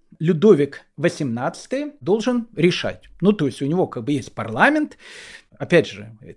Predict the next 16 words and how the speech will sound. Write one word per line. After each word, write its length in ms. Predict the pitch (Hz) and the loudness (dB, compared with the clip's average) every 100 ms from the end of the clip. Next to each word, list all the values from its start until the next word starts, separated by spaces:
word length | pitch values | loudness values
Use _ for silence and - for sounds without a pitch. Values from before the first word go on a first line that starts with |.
| - | -8
тут 200 | 151 - | -6 0
нет 200 | 175 170 | 0 0
абсолютной 500 | - 156 151 - 104 | -2 0 0 -4 -10
вар-, 200 | 104 107 | -10 -10
монархии, 840 | 107 120 123 233 262 233 190 139 - | -8 -6 2 2 2 -2 -2 -4 -10
там, 240 | 113 - - | -20 -18 -14
парламент, 640 | 98 127 233 214 170 - | -4 0 2 2 0 -4
э, 200 | 117 107 | -8 -8
свобода, 400 | - 123 180 143 | -8 0 2 2
равенство, 400 | 147 135 104 113 | 0 -2 -6 -8
братство 420 | 107 180 - - | 0 0 0 -6
и 120 | 107 | -12
при 160 | 104 135 | -8 -6
короле 380 | 139 143 151 113 | 0 0 0 0
тоже 260 | - 170 | 0 0
существует. 680 | - 127 - 117 - 277 294 | -2 -12 -12 -12 -4 -4 -4